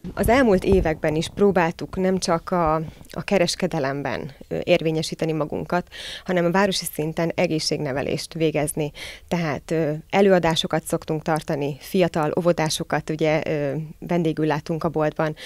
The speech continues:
szoktunk, ö, előadások-, előadásokat tartani időseknek, tehát nyugdíjasoknak, akár egy teakóstolással, akár a vitaminok, ö, fontos szerepéről. Én úgy gondolom, hogy ez egy olyan téma, amit, amit, amit érdemes boncolgatni újra és újra.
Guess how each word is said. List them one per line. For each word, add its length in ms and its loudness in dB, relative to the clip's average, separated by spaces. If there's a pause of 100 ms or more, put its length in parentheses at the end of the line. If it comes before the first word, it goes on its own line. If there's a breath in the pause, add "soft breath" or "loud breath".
(260 loud breath)
szoktunk, 540 -2
ö, 40 2
előadások-, 760 2
előadásokat 680 2
tartani 580 0 (100)
időseknek, 760 2
tehát 320 -4
nyugdíjasoknak, 880 0
akár 320 0
egy 120 -2
teakóstolással, 1000 0 (380 loud breath)
akár 340 0
a 40 2
vitaminok, 560 -2
ö, 200 0
fontos 340 0
szerepéről. 720 0 (260 loud breath)
Én 140 2
úgy 120 4
gondolom, 460 2
hogy 140 0
ez 100 0
egy 120 4
olyan 240 4
téma, 440 0
amit, 440 -2
amit, 460 -2
amit 180 -4
érdemes 380 4
boncolgatni 640 -2
újra 220 2
és 180 -2
újra. 320 -4